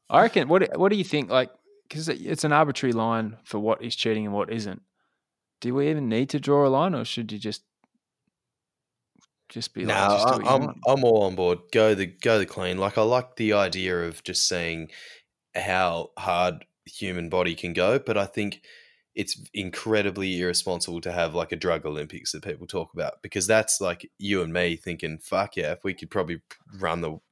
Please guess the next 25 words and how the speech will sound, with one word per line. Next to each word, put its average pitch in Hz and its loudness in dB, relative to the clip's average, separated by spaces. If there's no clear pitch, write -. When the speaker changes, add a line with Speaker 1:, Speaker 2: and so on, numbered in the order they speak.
Speaker 2:
hundred 90 -8
sprint, - -4
let's, - -6
let's 87 -8
just - -8
do 82 -6
heaps 90 -6
of - -14
drugs 85 -4
and 85 -10
see - -6
how 85 -2
we 82 -6
go." 90 0
And 87 -4
<laughs> - -12
that's - -4
encouraging 101 2
bad 85 2
people. 85 -6
But 107 2
I 107 6
reckon, 113 2
like, 95 -2
maybe 95 -2